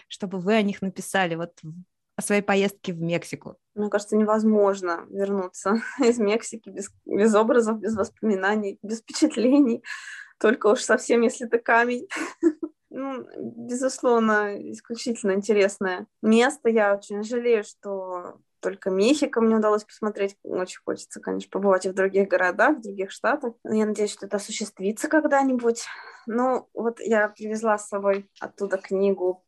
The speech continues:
Speaker 2: писем Октавио Пас, одного из моих любимых поэтов.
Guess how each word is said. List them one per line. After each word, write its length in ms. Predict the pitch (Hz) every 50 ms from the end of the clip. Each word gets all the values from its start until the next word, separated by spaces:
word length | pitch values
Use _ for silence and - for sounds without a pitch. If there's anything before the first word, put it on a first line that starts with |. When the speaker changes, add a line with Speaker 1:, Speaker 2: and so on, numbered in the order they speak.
| _
Speaker 2:
писем 640 | _ 190 190 208 226 240 247 240 - - 226 220 214
Октавио 480 | 214 - - 208 202 202 196 196 196 -
Пас, 340 | - 196 202 202 220 220 - -
одного 280 | 190 196 196 196 190
из 100 | 196 202
моих 140 | 196 190 - _
любимых 460 | 196 196 202 196 196 196 196 202 -
поэтов. 560 | - 208 196 190 185 185 190 - - 214 214